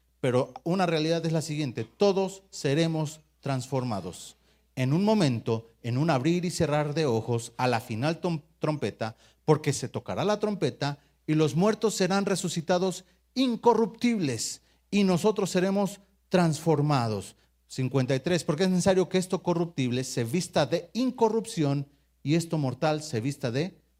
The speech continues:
inmortalidad". Y cuando esto suceda, versículo, eh, cincuenta y cuatro, a la mitad dice: "Entonces se cumplirá la palabra que está escrita: 'Sorbida es la muerte en victoria'". Y el, los versículos que leímos hace rato.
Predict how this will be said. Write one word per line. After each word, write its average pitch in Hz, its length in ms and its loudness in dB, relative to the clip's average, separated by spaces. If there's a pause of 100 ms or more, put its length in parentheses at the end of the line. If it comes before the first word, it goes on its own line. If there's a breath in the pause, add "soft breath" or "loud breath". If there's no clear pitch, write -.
(260)
inmortalidad". 117 800 -2 (340 soft breath)
Y 117 80 -10
cuando 110 260 -2
esto 143 200 -2
suceda, 170 600 0 (320 soft breath)
versículo, 131 800 -2 (240)
eh, 104 560 -4
cincuenta 113 420 -4
y 120 40 0
cuatro, 139 480 0 (460)
a 117 100 2
la 117 100 2
mitad 135 220 2
dice: 151 260 2
"Entonces 180 380 0
se 185 120 0
cumplirá 165 360 2
la 180 140 2
palabra 170 320 2
que 175 60 -4
está 170 160 0
escrita: 175 560 -2 (180 loud breath)
'Sorbida 160 460 2
es 156 60 4
la 151 100 2
muerte 151 580 0 (260)
en 131 160 0
victoria'". 110 500 0
Y 92 80 -8
el, 101 380 -2
los 98 160 -4
versículos 110 480 -6
que 113 100 -10
leímos 104 380 -10
hace 101 200 -10
rato. - 380 -18